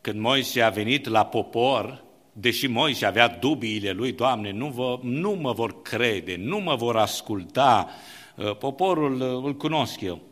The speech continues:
Însă, foarte surprinși rămânem că atunci când Moise vine și povestește poporului, există acolo un verset: „Și poporul a crezut.” Poporul a crezut. Poporul a fost entuziasmat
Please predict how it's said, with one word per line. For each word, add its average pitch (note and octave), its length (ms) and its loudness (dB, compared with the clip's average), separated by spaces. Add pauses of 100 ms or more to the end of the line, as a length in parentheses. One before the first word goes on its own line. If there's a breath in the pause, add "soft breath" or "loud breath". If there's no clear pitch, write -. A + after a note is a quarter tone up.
(760 soft breath)
Însă, B2 640 0
foarte C#3 600 2
surprinși C3 640 -2
rămânem G#2 440 -4
că G2+ 100 -2
atunci C#3+ 280 -4
când G#2+ 200 -4
Moise A#2 460 0
vine B2+ 200 -4
și - 140 -4
povestește A#2 680 -6
poporului, G2 680 -6 (260 loud breath)
există A2+ 400 -8
acolo G2+ 280 -4
un F#2+ 60 -4
verset: F#2 340 -6
„Și - 180 -10
poporul G2+ 800 -4
a G2 120 -8
crezut.” E2 600 -14 (1500)
Poporul A#2+ 460 0
a F#2+ 60 0
crezut. F2+ 420 -10 (840 loud breath)
Poporul D#3+ 460 4
a B2+ 60 8
fost - 260 -2
entuziasmat A#2 1040 2